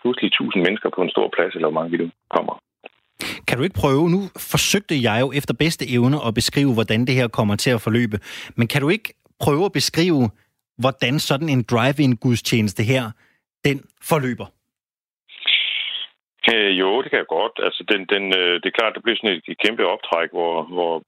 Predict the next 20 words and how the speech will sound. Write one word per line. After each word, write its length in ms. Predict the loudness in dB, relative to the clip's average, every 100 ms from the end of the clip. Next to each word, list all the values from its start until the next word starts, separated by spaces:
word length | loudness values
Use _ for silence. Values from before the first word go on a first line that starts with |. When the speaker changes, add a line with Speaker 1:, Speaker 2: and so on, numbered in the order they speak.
| -8
Speaker 1:
øh, 100 | -8 -10 -4
bilerne 340 | -2 0 -2 -2
skal 260 | 0 0
placeres 500 | 0 0 2 2 0
og 80 | -2
parkeres 460 | -4 0 0 2 0
og 80 | 0
gøres 260 | 0 0 0
ved. 100 | -2 -2 -2
Øh, 340 | 0 2 0 0
og 80 | -2 0
det, 120 | 2 2
øh, 160 | 0 -2
i 20 | -4
sig 100 | -2
selv 200 | 0 0
er, 140 | 0 0 -2
er 40 |
en 140 | -4 0
større, 280 | 0 0